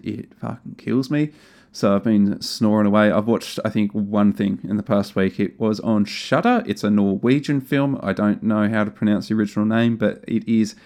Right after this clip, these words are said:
anglicised as The Innocents. It is a film about a group of children in a kind of housing commission, sort of small community,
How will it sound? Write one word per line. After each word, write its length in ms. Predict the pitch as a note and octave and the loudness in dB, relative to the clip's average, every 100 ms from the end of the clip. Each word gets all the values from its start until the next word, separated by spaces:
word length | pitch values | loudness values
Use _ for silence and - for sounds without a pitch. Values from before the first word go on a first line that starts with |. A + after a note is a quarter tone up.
| - - - - | -20 -20 -8 0
anglicised 640 | C#3+ C3 B2+ B2+ A#2+ A#2+ - | 2 4 2 4 2 2 0
as 200 | A#2 A#2 | 0 0
The 400 | A#2+ B2 A2 - - | -4 -2 -2 -4 0
Innocents. 880 | C3 F#3 - C4 E4+ - - - - - - - _ | 4 4 4 4 4 -2 -6 -6 -10 -20 -20 -20 _
It 160 | D3 E3+ | -2 0
is 640 | D3 B2+ G#3+ C#4 - - - | 2 2 2 -2 -6 -10 -4
a 300 | A2+ A2 A2 | 0 2 2
film 460 | - - C3 F3+ C4 | -2 2 4 8 6
about 540 | B2+ A2+ A2 A2 A2 - | 6 0 2 4 2 0
a 440 | A#2 A2+ A2+ A2 A#2 | 2 4 6 6 4
group 340 | C#3 E3+ F#3+ C#3+ | 2 2 2 4
of 300 | C3+ A2 - | 4 4 -4
children 680 | - C#3 F3+ G#3 D4+ G4 G4 _ - - - - - _ C3+ | -2 4 6 6 2 0 -8 _ -20 -20 -20 -20 -20 _ 2
in 340 | C3+ C3 B2 | 6 6 6
a 240 | - B2+ | 4 0
kind 300 | B2+ D3+ D#3 | 2 2 4
of 480 | C#3+ B2+ B2+ B2 - | 4 4 2 -4 -16
housing 840 | C#3 - C3+ C3+ C3 C3+ B2+ B2 B2 | -16 0 4 6 4 4 6 6 4
commission, 800 | - A#2+ B2 B2 C3 B2 A#2+ | 0 2 2 2 4 4 2
sort 280 | A#2 B2+ A2+ | 0 0 2
of 120 | G#2+ G#2 | 0 -4
small 460 | - C3+ B2 A#2+ | -6 2 4 4
community, 840 | A#2+ C3 G#2+ A2 A#2 A2 A#2+ A#2 | 0 0 4 4 4 6 6 4